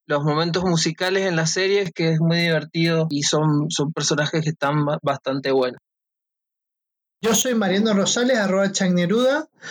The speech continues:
Speaker 2: Voy a recomendar la película live action, la primera, porque, bueno, guardo muy buenos recuerdos de esa película y me parece que era...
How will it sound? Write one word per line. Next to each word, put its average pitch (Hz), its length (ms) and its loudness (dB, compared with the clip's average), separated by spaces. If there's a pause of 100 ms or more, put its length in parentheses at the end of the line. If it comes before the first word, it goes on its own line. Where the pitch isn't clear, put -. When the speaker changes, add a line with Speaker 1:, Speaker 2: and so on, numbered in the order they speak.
(300)
Speaker 2:
Voy 226 280 0
a 247 400 0
recomendar 185 680 0
la 254 380 0
película 202 540 0
live 208 320 0
action, 285 560 -2 (300)
la 147 440 0
primera, 180 540 0 (640)
porque, 165 300 0
bueno, 180 340 2
guardo 190 420 2
muy 190 180 2
buenos 214 280 2
recuerdos 202 440 0
de 202 80 2
esa 196 260 -2
película 214 720 0
y 156 160 0
me 147 160 0
parece 151 380 -2
que 220 160 0
era... 165 380 0